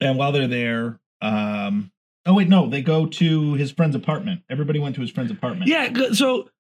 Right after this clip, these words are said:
Speaker 2: there's one other character in this movie. One other person who has a minor role.
Speaker 1: He's in the beginning,
Speaker 2: Yeah.
Speaker 1: and he's at the end.
Speaker 2: And that's the guy. He's actually pr-, a genius.
Speaker 1: His name's Christopher.
Speaker 2: Chris, his name's Christopher?
Speaker 1: Christopher.
Speaker 2: Christopher is easily as smart as Doctor D, you find out.
Speaker 1: Easily.
Speaker 2: He was able to actually invent the dr-,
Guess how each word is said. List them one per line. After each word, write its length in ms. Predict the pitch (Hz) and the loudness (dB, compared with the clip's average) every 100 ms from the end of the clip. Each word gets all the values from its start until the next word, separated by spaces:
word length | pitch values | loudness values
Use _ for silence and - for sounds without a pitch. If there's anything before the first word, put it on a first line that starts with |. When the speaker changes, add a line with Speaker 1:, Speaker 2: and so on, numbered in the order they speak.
| _ - | _ 4
Speaker 2:
there's 160 | 202 | 6
one 220 | 175 233 | 8 6
other 120 | 240 196 | 4 4
character 320 | 190 175 160 | 6 4 4
in 40 | 143 | 2
this 140 | 123 | 2
movie. 320 | 123 107 175 - | 2 0 -4 -8
One 340 | - 135 160 208 | -6 2 4 6
other 140 | 226 | 6
person 320 | 175 175 175 147 | 6 6 6 4
who 40 | |
has 160 | 139 131 | 2 2
a 60 | |
minor 280 | 123 131 147 | 2 2 2
role. 260 | 131 113 120 | 2 0 4
Speaker 1:
He's 160 | 175 160 | 6 8
in 80 | 156 | 6
the 60 | |
beginning, 520 | 135 120 151 180 285 - _ | 2 2 4 4 2 -4 _
Speaker 2:
Yeah. 140 | 147 127 | 0 4
Speaker 1:
and 80 | 175 | 6
he's 140 | 170 | 6
at 120 | 165 | 6
the 140 | 160 127 | 2 0
end. 240 | - - _ - | -2 -8 _ 0
Speaker 2:
And 40 | 151 | 0
that's 200 | 208 240 | 2 2
the 60 | |
guy. 380 | 208 190 180 175 _ | 2 4 2 0 _
He's 160 | 170 165 | 4 4
actually 240 | 233 220 | 4 2
pr-, 140 | 175 202 - | 2 0 0
a 60 | |
genius. 440 | 135 143 113 104 - - | 2 4 2 0 -4 0
Speaker 1:
His 160 | 156 | 4
name's 220 | 165 175 | 6 6
Christopher. 540 | 185 185 180 180 180 - _ | 6 4 2 2 0 0 _
Speaker 2:
Chris, 220 | - 175 - | 2 2 2
his 160 | 147 123 | -2 0
name's 160 | 143 | -2
Christopher? 360 | 151 143 160 208 | 0 -2 2 2
Speaker 1:
Christopher. 420 | 147 143 131 151 - - | 2 -2 -6 -6 -6 2
Speaker 2:
Christopher 320 | 208 202 233 | 2 4 2
is 140 | 190 | 2
easily 400 | 165 208 190 196 | 4 6 8 6
as 100 | 175 | 4
smart 240 | - 156 143 | 4 2 2
as 80 | 123 | 0
Doctor 320 | 131 120 127 | -2 -2 0
D, 120 | 123 | 2
you 160 | 117 104 | 2 2
find 280 | 113 110 | 0 -2
out. 200 | 107 110 - | -2 -4 -2
Speaker 1:
Easily. 500 | 147 120 92 92 _ - | 0 0 -2 -6 _ 4
Speaker 2:
He 140 | 180 | 6
was 140 | 185 | 6
able 160 | 175 156 | 6 4
to 80 | 147 | 0
actually 280 | 131 165 135 | 0 2 2
invent 460 | 120 151 120 - _ _ _ _ - | 2 -2 -4 -8 _ _ _ _ -2
the 60 | 135 | 0
dr-, 240 | 135 107 | 0 -2